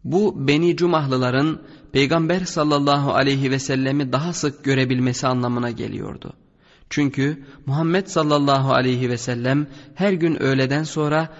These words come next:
Ebu Bekir'i ziyaret ederdi. Hazreti Peygamber'in mesajının bir kısmının Ebu Bekir'in yüzünde yazılı olduğu söylenirdi.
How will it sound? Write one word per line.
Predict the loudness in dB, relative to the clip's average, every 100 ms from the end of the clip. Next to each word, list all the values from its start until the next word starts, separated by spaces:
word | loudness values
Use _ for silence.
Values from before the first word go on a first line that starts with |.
| -20 -4
Ebu | 0 0 0
Bekir'i | -2 0 0 0
ziyaret | 0 2 2 0 -2
ederdi. | -4 -4 -8 -12 -16 -18 _ _ _ _ _ _ _ _ _
Hazreti | 0 2 0 2
Peygamber'in | 2 4 4 2 2 2
mesajının | 2 2 2 2 2 2 2
bir | 2 0
kısmının | -2 -4 0 2 2 0 -4 -20 -4
Ebu | 0 2 2
Bekir'in | 0 2 2 2
yüzünde | 2 2 0 2
yazılı | 2 2 2 2
olduğu | 2 2 0
söylenirdi. | 0 -2 -2 -4 -6 -12